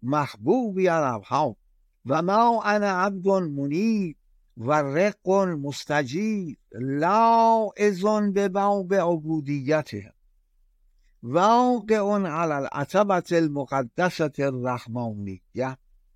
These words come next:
پس ای مرغ سحر، از خنجر روحانی و الحان قدس رحمانی غزل و قصائدی در عبودیت این مخمور شیدایی بساز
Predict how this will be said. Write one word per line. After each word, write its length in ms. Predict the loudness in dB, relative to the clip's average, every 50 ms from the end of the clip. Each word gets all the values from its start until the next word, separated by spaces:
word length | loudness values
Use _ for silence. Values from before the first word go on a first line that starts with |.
| _ _ _
پس 240 | -4 -4 -4 -4 -4 0
ای 180 | 2 2 4 4
مرغ 400 | 4 4 4 4 4 2 0 -2
سحر، 640 | 0 0 0 0 2 2 2 2 2 2 0 0 -4 -6
از 220 | -6 -6 -6 -6
خنجر 600 | -8 -6 -4 -2 -2 0 0 2 2 2 2 0
روحانی 1000 | -2 -2 -4 -4 -4 -4 -2 -2 -2 -2 0 -2 -2 -2 -2 0 0 0 0 -2 -2
و 160 | -4 -4 -4
الحان 720 | -2 -2 -2 -2 -2 -4 -4 -4 -2 -2 0 -2 -2 -2 -2 -2
قدس 300 | -4 -6 -6 -6 -4 -2
رحمانی 920 | 0 0 2 0 0 -2 -2 -4 -2 -2 -4 -4 -4 -4 -2 -2 -2 -4 -6 _ _ _ _ _ _ _ _ _ _ _ _ _ -2
غزل 880 | 2 2 2 4 4 4 4 4 2 2 2 4 4 4 4 4 4 4
و 120 | 2 2 2 0
قصائدی 1120 | -2 -2 -2 -2 -2 0 2 2 2 2 0 -2 _ 0 0 0 0 0 0 0 0 0
در 300 | 0 0 0 2 0 0 -2 _ _ -2
عبودیت 1120 | 0 0 0 0 0 -2 -2 -2 -2 0 0 0 -2 -2 0 4 4 4 4 4 0 0
این 380 | 0 2 2 2 2 2 2
مخمور 640 | 2 0 0 -2 -4 -4 -2 0 2 2 2 0 0 -2
شیدایی 1200 | -2 -6 -12 -10 -6 -4 -4 -4 -4 -6 -6 -4 -4 -4 -6 -8 _ _ -6 -2 0 0 0 0 0 2
بساز 840 | 2 2 2 2 0 0 2 2 2 2 2 0 -4 -6 -8 -12